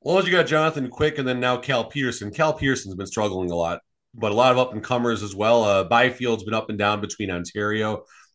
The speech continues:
but you do have a lot of, um, recent talent players, rookies cards I've been pulling for the last two or three years, and now you're starting to, to see these kids in the N H L. Um, so L A is obviously the dark horse, I would say, right now. And I think as time goes on,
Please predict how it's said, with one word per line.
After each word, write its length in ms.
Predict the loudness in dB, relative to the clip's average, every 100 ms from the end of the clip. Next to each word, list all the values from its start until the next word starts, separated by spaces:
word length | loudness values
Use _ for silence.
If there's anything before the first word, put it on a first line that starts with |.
| -4
but 140 | -4
you 100 | -2
do 160 | 0 2
have 200 | 2 2
a 60 |
lot 340 | 0 4 4 4
of, 220 | 0 0
um, 400 | -2 -2 -6 -10 _ _ _
recent 600 | -4 -2 0 -2 -4 -8
talent 440 | -4 0 2 0 -2
players, 440 | -2 0 0 -4 -10 -20 -4
rookies 320 | 0 2 0 -2
cards 460 | 0 0 0 -4
I've 160 | -2 0
been 100 | 0
pulling 260 | 2 2 2
for 100 | 2
the 40 |
last 280 | 2 2 -2
two 140 | -2
or 80 | -2
three 240 | -2 -2
years, 360 | 2 2 2 0
and 100 | -2
now 140 | 0
you're 140 | 0 -2
starting 340 | -2 -4 -2
to, 120 | -4
to 440 | -6 _ -20 _ -4
see 140 | 0
these 160 | 2 0
kids 240 | -2 -2
in 80 | -2
the 100 | 0
N 120 | 2
H 200 | 0 0
L. 300 | 0 2 0
Um, 480 | 0 0 0 -6 -10 _ -20 -8
so 140 | -4 4
L 200 | 6 8
A 60 |
is 260 | 6 4 4
obviously 440 | 2 2 0 -4
the 100 | -6
dark 340 | 0 2 2 0
horse, 360 | -2 -2 -2
I 80 | -2
would 160 | -2 -4
say, 240 | -4 -4
right 280 | -2 -4 -6
now. 300 | -4 -4 -2
And 100 | -4
I 100 | -4
think 340 | -4 0 0 -2
as 140 | -6
time 300 | -2 -2 0
goes 240 | 0 -2 0
on, 260 | -2 -2